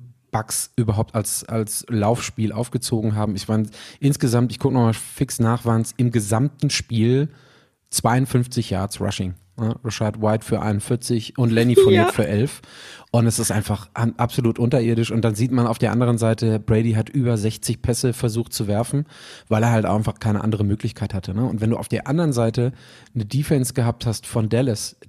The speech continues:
Speaker 1: die sowohl relativ schnell Druck auf Brady gemacht hat, aber auch in der Secondary, wenn Brady mal geworfen hat,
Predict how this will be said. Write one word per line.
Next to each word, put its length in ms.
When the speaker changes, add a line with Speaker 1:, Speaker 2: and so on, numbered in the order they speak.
Speaker 1:
die 360
sowohl 720
relativ 460
schnell 500
Druck 320
auf 200
Brady 320
gemacht 400
hat, 180
aber 320
auch 100
in 80
der 80
Secondary, 800
wenn 180
Brady 240
mal 220
geworfen 480
hat, 240